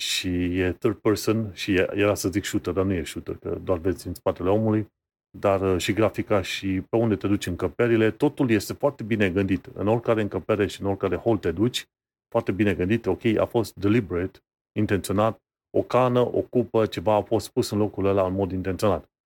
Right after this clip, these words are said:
Nu este generat așa la, la bandă rulantă. Însă, scurt, foarte scurt, simpatic, dar foarte scurt.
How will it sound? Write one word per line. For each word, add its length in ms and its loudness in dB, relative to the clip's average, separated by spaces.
Nu 120 -2
este 220 2
generat 420 -2
așa 200 -2
la, 340 -2
la 140 -6
bandă 800 -2
rulantă. 460 -4
Însă, 540 0
scurt, 480 -2
foarte 240 -2
scurt, 420 -2
simpatic, 500 -2
dar 120 0
foarte 280 -4
scurt. 460 -6